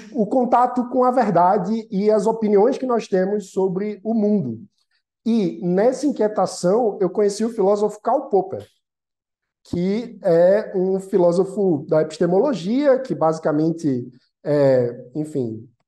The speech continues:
tem, tem a teoria da falseabilidade, a ideia de que você lida com a percepção do mundo, com a realidade, a partir de conjecturas e refutações, né? Então, você cria uma teoria, uma conjectura sobre o que pode ser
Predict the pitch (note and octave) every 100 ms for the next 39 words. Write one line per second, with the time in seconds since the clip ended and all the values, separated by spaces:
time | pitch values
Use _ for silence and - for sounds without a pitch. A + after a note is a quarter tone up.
0 | _ _ E3 D#3+ D#3 C#3 E3 D#3+ E3+ F#3+
1 | E3+ F3+ E3+ E3 D#3+ E3+ F3 D3+ F3+ C#3
2 | D3 G3+ G#3 D#3+ E3 D3 E3 E3 E3 F3
3 | E3+ D#3 E3+ E3 - - _ _ _ -
4 | D#3 G#3+ F#3 G3 - F#3 F#3 D#3+ C3+ -
5 | D#3 D3+ F3 - F3 - F3+ F#3+ F3+ D3
6 | D#3 E3 G3+ E3+ D3 - D#3+ D#3+ E3 E3
7 | C#3 D3 E3+ D#3 D#3 D3 F3 F3 F#3+ E3
8 | F3+ F#3 - G3+ B3 A3 F3 E3+ E3+ E3
9 | E3 E3+ - G#3+ B3 E3+ F#3 - _ _
10 | _ F3 E3+ F3 F3+ F3+ F#3+ G3+ A3 F#3+
11 | G3 E3+ C#3 - F3+ D#3+ A3 F#3+ F3+ -
12 | F3 D3 F#3+ F#3+ - G3 G#3+ G#3+ G#3 G#3
13 | _ _ - E3+ E3+ - F#3 F3 E3+ -
14 | - E3 F3+ G3 G3+